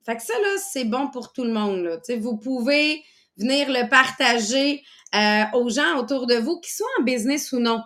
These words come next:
Parce qu'on va parler des standards, mais autant les standards pour ta relation amoureuse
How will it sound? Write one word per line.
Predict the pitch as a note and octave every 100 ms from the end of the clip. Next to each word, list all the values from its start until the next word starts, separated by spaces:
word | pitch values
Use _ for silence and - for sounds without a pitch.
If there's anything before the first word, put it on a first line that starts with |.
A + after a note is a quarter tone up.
| - _ - - -
Parce | A3+ A3+
qu'on | C#4
va | C#4
parler | D4+ D4+ F#4+ C#5+
des | F#4
standards, | - D#4 B3+ B3 C4 F4+ F#4
mais | C4+ A#3 A3 -
autant | C4 E4+ C5 C5+
les | E4+
standards | C4+ A#3+ A#3 C#4 E4+ -
pour | C#4+ D4 -
ta | A#3
relation | G#3+ A#3 G#3+ G#3+ C4 C4+
amoureuse | A#3+ G3+ F#3+ G3+ - -